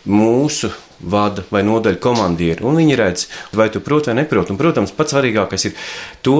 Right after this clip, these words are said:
lai varētu apvienot ar šo pamatsda-, darbu, un mums nav noteiktas dienas. Tas var būt viena, tā var būt divas. Nedrīkst, ā, būt tā, ka tu tikai skaities un neko nedari. Tikko tu esi devis zemesargs zvērestu, tas ir kā pienākums.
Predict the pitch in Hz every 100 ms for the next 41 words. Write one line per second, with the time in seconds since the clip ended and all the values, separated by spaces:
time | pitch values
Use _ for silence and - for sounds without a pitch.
0 | 147 98 120 113 - 120 131 107 92 87
1 | 95 110 92 202 180 90 92 80 98 90
2 | 80 - - - 95 98 120 175 175 -
3 | - 110 - - 98 98 113 143 135 -
4 | 107 113 113 104 90 92 87 98 85 78
5 | - - 139 151 104 87 85 104 113 107
6 | 107 131 131 90 82 80 98 113 110 -
7 | 113 156 143 107 92 - - - 92 101
8 | 120 107 156 113 101 98 - 101 101 -
9 | - 160 170 151 - - 107 131 131 -
10 | 147 123 139 107 80 - - - 170 123
11 | 104 110 104 127 110 101 101 113 107 101
12 | 90 98 107 147 113 85 - - _ -
13 | - 110 - 101 - 113 95 78 - 78